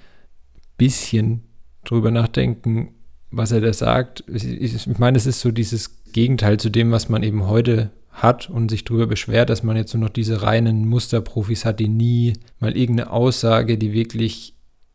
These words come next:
krassen Inhalt hat und mal ein Statement setzen, die eben so aus den Nachwuchsleistungszentren kommen und ihr Leben lang darauf vorbereitet werden, wie sie in einem Interview keinen Skandal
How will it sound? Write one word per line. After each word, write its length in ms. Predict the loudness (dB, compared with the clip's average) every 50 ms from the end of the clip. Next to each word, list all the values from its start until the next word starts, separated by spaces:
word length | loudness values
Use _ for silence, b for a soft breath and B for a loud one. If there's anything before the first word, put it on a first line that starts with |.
| _ _
krassen 400 | -18 -6 -2 -2 0 0 0 -2
Inhalt 400 | 0 2 4 4 4 4 2 2
hat 300 | 0 0 0 0 -2 -6
und 300 | -6 -4 -2 -4 -4 -6 -10 -20 _ _
mal 400 | -8 -6 -4 -2 -2 -2 -4 -4 -6
ein 160 | -8 -8 -8
Statement 540 | -10 -2 2 2 2 2 2 0 0 0 0
setzen, 520 | 0 -2 -4 -4 -4 -4 -2 -2 -2 -4 -6 -10 -8 -6
die 120 | -4 -4
eben 140 | -2 -2 -2
so 100 | -2 -2
aus 120 | -2 -2
den 120 | -2 -2 -2
Nachwuchsleistungszentren 1120 | 0 -2 -2 -2 -2 -2 0 0 0 0 0 -2 -4 -4 -4 -4 -4 -4 -4 -2 -4 -6
kommen 260 | -4 -4 -4 -2 -2
und 100 | -2 -2
ihr 100 | -2 0
Leben 240 | 0 0 0 2 2
lang 200 | 0 0 0 0
darauf 180 | 0 -2 -2 0
vorbereitet 580 | 2 2 2 2 2 0 0 0 0 -2 -2
werden, 280 | -4 -2 -2 -2 -4 -6 B B B B B B B B B B -2
wie 140 | -2 0
sie 160 | 2 2 2 2
in 100 | 2 2
einem 120 | 0 0
Interview 400 | 0 2 2 2 2 2 0 -2
keinen 320 | -2 -2 0 0 0 0
Skandal 720 | -2 -2 -2 -2 0 0 2 4 4 4 4 4 2 0